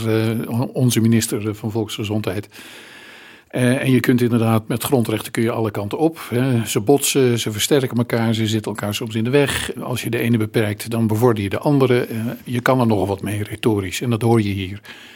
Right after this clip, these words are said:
Op college was de favoriete beeldspraak over grondrechten, ehm, eh, over botsende grondrechten, om dat beeldend te maken, werd er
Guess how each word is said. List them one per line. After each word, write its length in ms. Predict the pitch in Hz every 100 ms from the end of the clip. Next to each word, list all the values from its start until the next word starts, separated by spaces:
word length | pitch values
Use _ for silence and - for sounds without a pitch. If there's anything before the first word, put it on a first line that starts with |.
| - - - -
Op 140 | 120
college 440 | - 127 127 113 117
was 200 | 110 -
de 360 | 123 110 110 104
favoriete 640 | - 135 110 127 131 127
beeldspraak 680 | 107 139 127 - 120 113 110
over 240 | 139 107
grondrechten, 920 | 101 131 120 117 110 - 120 110 131
ehm, 500 | - 120 110 107 107 120 - _ -
eh, 180 | 156 151
over 240 | 135 113
botsende 400 | 101 131 - 127
grondrechten, 640 | 101 113 113 110 110 - -
om 100 | 120
dat 220 | 104 -
beeldend 640 | - 131 113 104 - - -
te 100 | -
maken, 640 | 117 113 104 104 117 110 107
werd 200 | 113
er 80 | -